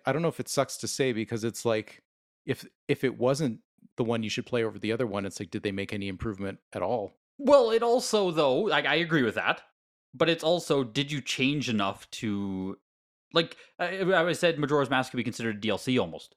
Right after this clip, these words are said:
Speaker 1: Right.
Speaker 2: It's like, did Tears do enough then to make it its own game if it's just, like, a better Breath?
Speaker 1: Right.
Speaker 2: Like, that's also disappointing in a way.
Speaker 1: Yeah.
Speaker 2: I, I really, like, as much as people,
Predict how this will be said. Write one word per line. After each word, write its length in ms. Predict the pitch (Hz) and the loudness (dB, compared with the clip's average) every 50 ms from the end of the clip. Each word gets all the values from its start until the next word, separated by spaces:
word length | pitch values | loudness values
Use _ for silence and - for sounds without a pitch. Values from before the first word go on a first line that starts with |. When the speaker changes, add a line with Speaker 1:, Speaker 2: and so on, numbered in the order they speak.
| _ - | _ -2
Speaker 1:
Right. 140 | 120 113 - - | -2 0 0 0
Speaker 2:
It's 160 | 127 - - | -4 0 2
like, 300 | 123 107 104 - - - - | 2 2 2 0 -4 -10 -4
did 220 | - 147 147 131 - | -2 -2 -2 -2 -4
Tears 340 | - - 143 139 127 110 - | -4 -2 -2 0 -2 -2 -2
do 220 | - 131 131 123 | 0 0 0 0
enough 340 | 107 104 113 127 143 - - | 0 0 0 -2 -2 -2 -4
then 220 | - 101 98 98 | -4 -4 -4 -4
to 80 | - 110 | -4 -2
make 260 | 104 107 117 113 - | 0 0 0 0 -2
it 100 | 110 98 | -4 -6
its 120 | 101 - | -4 -4
own 240 | - 98 95 92 90 | -4 -4 -2 -4 -4
game 340 | 85 127 139 131 117 104 95 | 0 0 0 0 0 -2 -6
if 100 | 90 - | -6 -8
it's 140 | 107 - - | -10 -12 -8
just, 300 | - - 107 98 - - | -4 -4 -4 -4 -4 -4
like, 180 | 104 92 - | -4 -2 -2
a 60 | 98 98 | -4 -2
better 300 | 92 - 95 87 87 82 | 0 0 0 0 -2 -4
Breath? 320 | 87 82 76 - - - _ _ _ _ _ | -6 -6 -8 -8 -12 -18 _ _ _ _ _
Speaker 1:
Right. 200 | 110 117 104 - - - _ _ _ _ | 0 0 0 0 -4 -12 _ _ _ _
Speaker 2:
Like, 80 | - 135 | 0 2
that's 160 | 165 160 160 | 2 2 4
also 260 | 180 220 226 - 147 | 2 0 2 2 0
disappointing 480 | 110 113 107 98 95 107 104 92 107 98 | 0 0 -4 -2 -2 -2 -2 -2 -2 -4
in 80 | 95 | -4
a 40 | 90 | -4
way. 180 | 87 82 78 - _ _ _ _ - | -4 -4 -6 -8 _ _ _ _ 4
Speaker 1:
Yeah. 140 | 98 101 - 120 | 4 6 6 2
Speaker 2:
I, 60 | 127 | 0
I 20 | 131 117 113 | 0 -2 -2
really, 460 | 110 127 143 139 143 135 123 120 123 - | -2 -2 -2 0 0 0 -2 -2 -4 -2
like, 260 | - 131 123 - - - - - | -4 -4 -4 -4 -12 -20 -6 0
as 140 | 170 180 202 | 2 4 4
much 160 | 254 226 - | 4 2 0
as 80 | 202 - | -4 -4
people, 560 | - 180 175 - 180 165 151 139 135 - | -4 -6 -4 -2 -2 0 0 -2 -4 -6